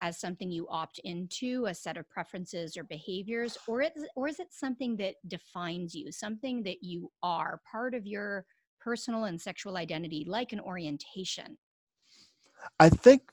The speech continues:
Speaker 2: that's something that every person has to decide on their own.
Speaker 1: Mm.
Speaker 2: Like, I think it, I think it would be too limiting to say it, it has to be one or the other.
Speaker 1: Mm-hmm.
Speaker 2: And I know I struggle with what, what the answer is, even for myself,
Speaker 1: Ah.
Speaker 2: where I spent a long time just saying,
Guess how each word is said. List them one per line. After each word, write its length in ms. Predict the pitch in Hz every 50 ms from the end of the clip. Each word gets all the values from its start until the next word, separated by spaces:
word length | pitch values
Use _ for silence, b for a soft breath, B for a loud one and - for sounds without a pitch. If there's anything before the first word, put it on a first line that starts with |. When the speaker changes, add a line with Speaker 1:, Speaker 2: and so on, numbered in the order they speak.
| -
Speaker 2:
that's 220 | - 190 202 - -
something 420 | - - 208 208 - 208 196 185
that 140 | 160 135 - -
every 240 | 143 143 143 160 156
person 340 | - - 156 147 - 156 139
has 160 | 135 135 139
to 100 | - 135
decide 400 | 123 117 120 - - 120 120 127
on 140 | 131 127 123
their 160 | 123 120 113 120
own. 240 | 120 123 147 208 - - - B B B B
Speaker 1:
Mm. 180 | B B B B B B - -
Speaker 2:
Like, 160 | 143 139 -
I 120 | - 151 147
think 280 | - - 196 185 -
it, 140 | 175 175 -
I 120 | - 160 160
think 260 | - - 190 - -
it 40 | 185
would 140 | 175 170 139
be 140 | 165 165
too 260 | - - - 175 160 139
limiting 420 | 131 135 139 143 147 147 151 151
to 120 | 127 147 127
say 220 | - - 135 135 131
it, 240 | - 120 131 - - -
it 120 | 135 117
has 280 | 135 - 139 131 - -
to 100 | - 131
be 140 | 131 131
one 280 | 123 113 110 120 127 131
or 40 | 131
the 200 | 120 123 123 120
other. 280 | 123 131 143 165 180 180 - B B B
Speaker 1:
Mm-hmm. 240 | B B B B B B B - _ -
Speaker 2:
And 240 | 170 165 160 160 156 -
I 120 | 160 170
know 340 | 175 180 190 196 190 185 - -
I 120 | 160 170
struggle 540 | - - - - - - 175 175 160 165 160
with 200 | 143 151 147 120 113
what, 300 | 113 107 117 135 143 - - 117 -
what 160 | 143 - -
the 140 | 139 131 123
answer 240 | 123 - - 135 135
is, 160 | 131 131 - -
even 200 | 143 127 131 131
for 140 | - - 127
myself, 600 | 123 98 120 - - 156 147 - - - - - - B B B B B
Speaker 1:
Ah. 120 | 240 262 B
Speaker 2:
where 440 | 123 131 131 131 131 131 123 120 120 - - _ -
I 100 | 147 151
spent 300 | 151 - - - 190 -
a 60 | - 143
long 340 | 127 120 131 135 139 139
time 300 | 135 - 143 135 135 123
just 220 | 113 123 117 - -
saying, 360 | 135 120 113 113 120 113 -